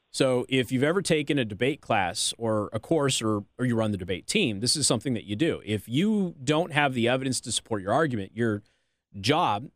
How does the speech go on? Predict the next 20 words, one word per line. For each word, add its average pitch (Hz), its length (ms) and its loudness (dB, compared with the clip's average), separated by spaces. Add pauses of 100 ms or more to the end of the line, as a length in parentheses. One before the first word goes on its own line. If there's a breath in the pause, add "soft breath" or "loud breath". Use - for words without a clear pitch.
(100)
is 127 320 0
to 117 160 0
then 127 240 2
attack 139 500 0
the 135 80 -2
character 117 960 -2 (560)
of 135 340 2
the 131 160 2
other 117 260 2
person. - 540 -2 (800)
And 123 240 2
so 113 300 2
it's, 123 260 -2
it's 135 160 0
a, 120 220 2 (180)
again, 131 240 2
it's 104 120 -2
a 117 60 -2
standardized 143 960 2 (140)
tactic. 131 640 0